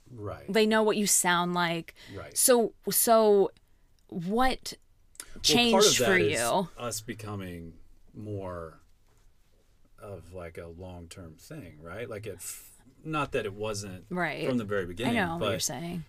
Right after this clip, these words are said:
Speaker 1: um, I don't know. Like, I, I got more comfortable with you and how you are on social media. I literally was reading a book when I met Emma, and it's called The Coddling of the American Mind, and it was talking about
Speaker 2: <laughs>
Speaker 1: how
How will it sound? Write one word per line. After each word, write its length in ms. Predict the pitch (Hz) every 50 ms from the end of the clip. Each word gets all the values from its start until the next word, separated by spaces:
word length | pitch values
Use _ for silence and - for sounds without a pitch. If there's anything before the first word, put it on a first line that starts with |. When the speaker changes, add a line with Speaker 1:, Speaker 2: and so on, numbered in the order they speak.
| - -
Speaker 1:
um, 640 | 131 123 123 123 117 113 107 104 101 98 92 90 87 82 - - - - - - - - - - _ - - - -
I 60 | -
don't 140 | 135 170 147
know. 340 | 101 87 80 90 117 139 143 - - _ _ - _ -
Like, 240 | 127 120 113 110 110
I, 160 | 113 117 110 104
I 80 | 107 113
got 180 | 113 120 110 113
more 140 | 123 113 107
comfortable 580 | 110 - - 120 113 110 110 110 101 107 101 95
with 500 | 92 98 95 90 87 85 85 85 - - - _ - _ _ _ _ _ _ _ - - -
you 460 | - 104 98 101 101 101 101 101 98
and 100 | 92 85
how 360 | 82 - - - 104 101 101
you 320 | 101 98 98 98 95 92 - -
are 380 | 90 90 87 90 101 113 117 104
on 200 | 98 92 90 87
social 360 | - - 92 92 - - 87
media. 140 | 90 87 - - - -
I 120 | - 127 143
literally 500 | 135 131 165 202 202 208 175 156 151 131
was 180 | 123 120 104
reading 300 | 110 123 127 123 117 104
a 40 | 95
book 300 | 87 - 104 101 98 -
when 120 | 98 87
I 80 | 87 87
met 240 | 90 92 98 92 92 -
Emma, 440 | 113 104 92 90 85 82 82 80 78 - _ _ _ - - - - - _ -
and 60 | 92
it's 100 | 87 -
called 300 | - - 104 98 90 82
The 80 | 80 87
Coddling 460 | - - 101 98 98 104 101 98 92
of 100 | 92 85
the 80 | 85 92
American 400 | 87 85 90 87 87 82 - 85
Mind, 340 | 85 85 82 80 82 85 - -
and 160 | 87 87 90
it 20 | 92
was 140 | 101 -
talking 460 | - - 185 180 - - - 165 147 143
about 480 | 131 110 - - - 92 - - - - -
Speaker 2:
<laughs> 160 | 202 - - - - - - - - -
Speaker 1:
how 680 | - 127 120 117 117 113 113 110 107 107 104 101 101